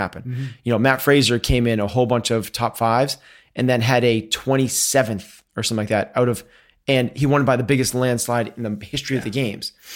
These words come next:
Speaker 1: In the regionals, you can't make that up because there's only
Speaker 2: Just not enough
Speaker 1: seven
Speaker 2: space.
Speaker 1: tests.
Speaker 2: Yeah.
Speaker 1: Yeah. So there's
Speaker 2: Interesting.
Speaker 1: more leeway. It's still a winner's reward system. It's still going to, you wanna be, have, be a home run hitter.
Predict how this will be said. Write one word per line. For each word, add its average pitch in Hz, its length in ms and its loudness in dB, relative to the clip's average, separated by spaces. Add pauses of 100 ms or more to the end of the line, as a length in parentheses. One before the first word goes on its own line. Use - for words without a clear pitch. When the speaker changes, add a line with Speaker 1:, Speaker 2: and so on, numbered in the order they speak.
(280)
Speaker 1:
In 147 140 -2
the 127 60 2
regionals, 131 460 4
you 117 80 -2
can't - 640 -2
make 117 260 -2
that 123 120 0
up 113 80 -2
because - 180 -10
there's 110 200 -4 (100)
only 127 260 0
Speaker 2:
Just 113 160 0
not 135 80 -4
enough - 20 -2 (120)
Speaker 1:
seven 113 340 0
Speaker 2:
space. 95 120 -6
Speaker 1:
tests. - 360 -8
Speaker 2:
Yeah. 76 160 -12 (140)
Speaker 1:
Yeah. - 200 -12 (220)
So 139 120 0
there's 147 140 4
Speaker 2:
Interesting. 147 80 0
Speaker 1:
more 156 380 2 (840)
leeway. 190 580 2 (200)
It's 120 180 -4
still 143 140 2
a 131 40 4
winner's 123 300 2
reward 127 300 0
system. 175 400 -2 (280)
It's - 180 -2
still 127 260 2
going 123 160 2
to, 120 40 0
you 117 80 0
wanna 120 220 2
be, 117 220 0
have, 113 220 0
be 117 120 -2
a 123 60 2
home 120 180 0
run 113 140 0
hitter. 131 360 0